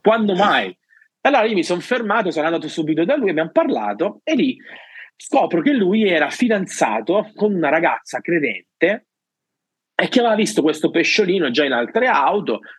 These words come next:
poi aveva spiegato un pochino la simbologia, tutto quanto, e poi abbiamo concluso dopo un venti minuti di chiacchierata. Eh, gli ho detto dove, dove era la nostra chiesa, dove frequentavo, e, "Ah, se ti fa piacere,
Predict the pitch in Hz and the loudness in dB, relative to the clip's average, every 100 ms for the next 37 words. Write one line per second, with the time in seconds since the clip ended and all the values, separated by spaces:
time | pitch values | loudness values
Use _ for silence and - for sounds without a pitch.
0 | _ - 302 220 156 - 143 156 151 139 | _ -2 0 2 0 0 2 2 0 -2
1 | 143 135 160 143 123 139 127 123 160 160 | -2 -2 -2 -2 -4 -4 -2 0 0 0
2 | 131 170 202 151 110 - 156 330 - - | 0 2 2 0 -2 -4 -4 -2 0 0
3 | 143 294 330 381 - - - _ - 156 | 0 -2 0 -2 -2 -6 -20 _ -2 0
4 | 185 196 247 240 190 214 143 123 127 120 | 2 0 -2 -2 -2 0 0 -2 -4 -4
5 | 107 113 160 156 131 143 147 127 120 135 | -4 2 2 2 2 2 0 0 0 0
6 | - - 294 95 98 131 180 - - - | 0 0 0 0 0 0 0 -4 -18 -20
7 | _ - 131 120 113 107 107 107 123 131 | _ -2 0 0 0 0 0 0 0 2
8 | 143 - 127 123 120 113 110 113 120 127 | 0 0 -2 0 0 0 -2 -2 0 0
9 | 120 113 - 123 120 131 165 143 110 107 | 0 -4 -4 -4 -2 0 2 2 0 -2
10 | 104 117 175 202 - - 143 - - - | -2 -4 -2 0 2 2 2 0 -2 -2
11 | - - 135 160 - 175 127 | -6 -2 0 0 0 0 0